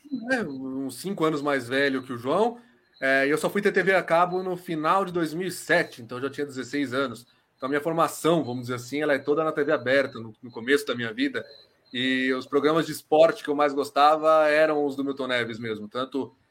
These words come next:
é, o Debate Bola foi o que mais marcou, né, de dois mil e dois até dois mil e sete. É, teve um pouquinho em dois mil e oito também, mas nem considero.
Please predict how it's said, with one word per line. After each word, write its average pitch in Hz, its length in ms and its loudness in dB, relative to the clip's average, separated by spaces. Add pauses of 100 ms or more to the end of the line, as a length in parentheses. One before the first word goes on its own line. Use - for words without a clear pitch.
(220)
é, 117 560 4
o - 20 -6
Debate 131 320 6
Bola 131 220 6
foi 127 140 -4
o - 20 -10
que 123 60 -10
mais 120 240 2
marcou, 135 520 4
né, 165 120 2
de 147 100 -4
dois 117 220 -6
mil 117 140 -4
e - 20 -4
dois 117 280 -2
até 117 160 -6
dois 117 240 -6
mil 113 160 -8
e 117 60 -6
sete. 156 720 6 (480)
É, 123 240 4
teve 233 200 0
um - 20 -10
pouquinho 151 240 -2
em - 20 -2
dois 127 140 -2
mil 127 80 -4
e 117 80 0
oito 123 160 -4
também, 117 180 -6
mas 139 180 -4 (240)
nem 131 160 -4
considero. 139 560 4